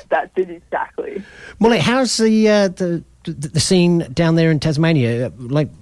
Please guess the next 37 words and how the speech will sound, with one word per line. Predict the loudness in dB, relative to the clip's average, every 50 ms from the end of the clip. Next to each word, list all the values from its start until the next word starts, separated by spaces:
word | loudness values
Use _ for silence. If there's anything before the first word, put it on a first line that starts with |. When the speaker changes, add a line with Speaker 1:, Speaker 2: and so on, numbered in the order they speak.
| -20 -20 -20 -20 _
Speaker 2:
there | -2 0 2 2 4 2
is | 2 0 -2
talk | -2 -2 -2 0 0
of | 0 -2
expansion | -2 -2 -4 -4 -2 0 0 -2 -2 0 0 0 0
of | 0 0 0 0 0
the | 0 0 0 0 0
A-League, | 0 -2 0 0 0 0 0 0 0 -2 -4
and | -2 0 0 2 2
they | 2 0
continue | 0 0 0 0 0 0 0 2 2 2 2
to | 0 0
talk | 0 0 0 0 2 2
of | 0 -2 -2 -2 0
eastern | 0 0 0 0 -2 -2 -2 -2
states, | -2 -2 -4 -4 -2 -2 -2 -2 -2 -6 -6
Canberra, | -8 -6 -4 -2 0 2 2 2 2 2 2 2 2 2 2 0 0
another | 0 0 0 2 2 0 0
team | 0 2 2 2 4 4 4
in | 2 2 0
Sydney, | 0 0 0 0 0 2 2 0
another | 0 0 0 0 2 0
team | 0 2 2 2 2 2
in | 2 2 0
Brisbane, | 0 0 0 0 0 0 0 0 0 0 0
maybe | 0 2 2 4 4
another | 4 4 4 2 2
team | 0 0 0 0 2 2
in | 0 0
Adelaide. | 0 -2 0 0 0 0 -2 -2
Why | 0 0 2 2 2 2
is | 2 2 2 2 2
it | 0 0 0
that | -2 -4 -4
Tasmania | -2 -2 -2 0 0 0 0 2 2 2 2
are, | 2 0
are | 0 0 0 0 0 -2 -4